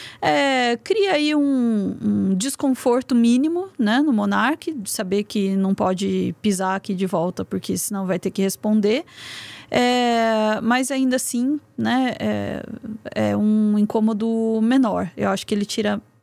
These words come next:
talvez mais vantagem, né, do que, do que incômodo. É, e concordo plenamente com você, Sofia. Assim, por um lado, sim, é, é, eu acho que,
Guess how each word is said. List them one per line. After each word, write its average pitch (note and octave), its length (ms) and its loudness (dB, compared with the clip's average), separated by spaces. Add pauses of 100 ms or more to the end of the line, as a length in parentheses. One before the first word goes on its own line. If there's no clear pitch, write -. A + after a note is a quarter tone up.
talvez G3 360 -2
mais G3 280 0
vantagem, G#3 840 -2
né, F#3+ 280 -2
do F#3 100 -4
que, G3+ 720 -2
do F#3+ 100 -6
que - 140 -2
incômodo. F#3 420 -2 (640)
É, A3 520 2
e A#3+ 100 0
concordo B3+ 400 0
plenamente C4+ 480 0
com C#4+ 160 0
você, D4 260 -4
Sofia. A3+ 340 -4
Assim, A3 220 -2
por A#3 200 -2
um B3 120 4
lado, B3 360 2
sim, A#3 400 -2
é, G3+ 680 0
é, - 20 -
eu G#3 120 2
acho G#3+ 200 -2
que, G3 200 -4